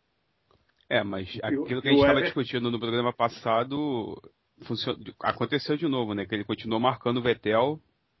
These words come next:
Speaker 1: a diferença caiu e caiu pouco, né? Caiu só dois pontos ou três pontos, não sei.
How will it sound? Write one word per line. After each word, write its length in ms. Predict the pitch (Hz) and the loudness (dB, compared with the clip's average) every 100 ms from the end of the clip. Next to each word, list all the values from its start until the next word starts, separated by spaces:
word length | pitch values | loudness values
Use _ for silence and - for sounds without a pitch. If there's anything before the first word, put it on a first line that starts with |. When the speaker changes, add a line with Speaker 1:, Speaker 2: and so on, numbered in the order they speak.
| _ - - | _ -20 -4
Speaker 1:
a 120 | 95 | -4
diferença 460 | 104 123 113 127 135 | 0 0 0 -2 -2
caiu 340 | 131 113 127 | 0 0 -2
e 40 | |
caiu 220 | 143 156 170 | -2 -2 -2
pouco, 320 | - 123 - | -4 -6 -6
né? 140 | 92 90 | -8 -6
Caiu 180 | 95 | -6
só 340 | 101 - 113 113 | -4 -2 0 0
dois 260 | 95 101 - | 0 -4 -6
pontos 340 | - 92 85 | -8 -8 -8
ou 80 | 85 | -12
três 240 | - 80 | -8 -10
pontos, 400 | - 80 78 - | -10 -14 -14 -14
não 160 | - 90 | -12 -12
sei. 220 | - 76 | -10 -12